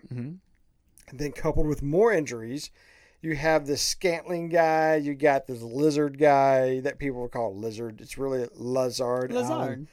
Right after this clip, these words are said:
Speaker 1: That's,
Speaker 2: Lazard.
Speaker 1: that's French for, I don't know how to say his name.
Speaker 2: That's French for, <laughs> there you go. But anyway, I'm saying that I think you can get Lazard twelfth, thirteenth round.
Speaker 1: Oh, yeah.
Speaker 2: And because there's so many wide receivers, but what we're trying to find here is these breakout players that's going to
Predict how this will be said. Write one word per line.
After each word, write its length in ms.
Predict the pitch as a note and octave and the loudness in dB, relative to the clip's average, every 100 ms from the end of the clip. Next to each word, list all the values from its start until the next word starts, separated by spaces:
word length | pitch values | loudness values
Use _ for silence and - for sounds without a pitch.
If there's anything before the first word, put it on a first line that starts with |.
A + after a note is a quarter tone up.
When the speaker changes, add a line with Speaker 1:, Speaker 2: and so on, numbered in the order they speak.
| _ | _
Speaker 1:
That's, 180 | - - | -10 -6
Speaker 2:
Lazard. 180 | B2+ - | -6 -4
Speaker 1:
that's 200 | D4 - | -4 -4
French 400 | - G#3 E3 - | -6 -2 -2 -4
for, 400 | - C#3 B2 A#2+ _ | -10 -8 -8 -10 _
I 140 | C#3 | -8
don't 120 | C3+ B2+ | -8 -8
know 80 | |
how 100 | A2+ | -10
to 80 | G#2+ | -10
say 180 | - A2+ | -8 -10
his 140 | G#2+ | -8
name. 300 | A#2 G2 C#3+ - | -10 -10 -16 -14
Speaker 2:
That's 240 | F#3 - | -12 -12
French 320 | - E3+ D#3+ | -6 -6 -6
for, 520 | - C#3 B2+ A#2+ A#2 - - _ _ | -8 -4 -2 -2 -4 -10 -20 _ _
<laughs> 300 | _ _ _ | _ _ _
there 360 | D#3+ D3+ D#3 - | -10 -4 0 2
you 80 | G3+ | 2
go. 240 | C#3 D3+ A#2+ - - | 2 0 0 -8 2
But 80 | G3 | 6
anyway, 280 | F#3+ C3+ - - - _ _ - | 6 4 0 -16 -20 _ _ -2
I'm 200 | E3 F3 | 0 2
saying 340 | F#3 D#3+ C#3 C3 | 4 4 4 0
that 140 | A#2+ | -4
I 180 | A#2 D3+ | 0 -2
think 600 | - B2 G#2+ A#2+ - - _ _ | 0 -4 -4 -12 -20 -20 _ _
you 140 | - C#3 | -8 -8
can 100 | B2+ | -6
get 160 | C#3+ | -8
Lazard 640 | B2 A2+ A#2+ A2+ A2 A2 _ - | -8 -6 -2 -2 -4 -10 _ -8
twelfth, 360 | - B2+ B2 - | -2 -2 -4 -8
thirteenth 400 | B2+ - A#2+ - | -10 -10 -12 -10
round. 480 | A#2 A2+ G2+ G#2 A3 | -8 -8 -8 -8 -6
Speaker 1:
Oh, 60 | |
yeah. 180 | F#3+ A2 - _ _ _ _ - | -6 -8 -18 _ _ _ _ -8
Speaker 2:
And 240 | C#3 B2+ | -6 -6
because 220 | B2 C#3 A#2+ | -8 -10 -8
there's 140 | A#2 | -8
so 220 | - E3+ | -8 -8
many 140 | F3+ F3 | -6 -6
wide 200 | D3+ C3+ | -6 -8
receivers, 340 | A#2+ C3+ A#2 | -8 -8 -10
but 160 | G#2+ A2 | -10 -8
what 160 | B2 D#3+ | -6 -6
we're 100 | F#3+ | -8
trying 240 | - G3 | -6 -8
to 60 | G#3 | -8
find 500 | - G3+ G3+ G3 C#3 | -10 -8 -4 -4 -4
here 240 | B2 A2+ | -6 -6
is 300 | A#2+ B2 G#2+ | -8 -12 -10
these 200 | B2+ A#2 | -12 -10
breakout 480 | A#2 D3 F3 F3 - | -4 -4 -2 -6 -4
players 280 | B2+ A#2+ A2+ | -4 -4 -6
that's 160 | G#2+ | -14
going 340 | - B2+ C3 B2+ | -10 -8 -8 -10
to 440 | C3 B2 A#2 G#2+ | -10 -8 -8 -12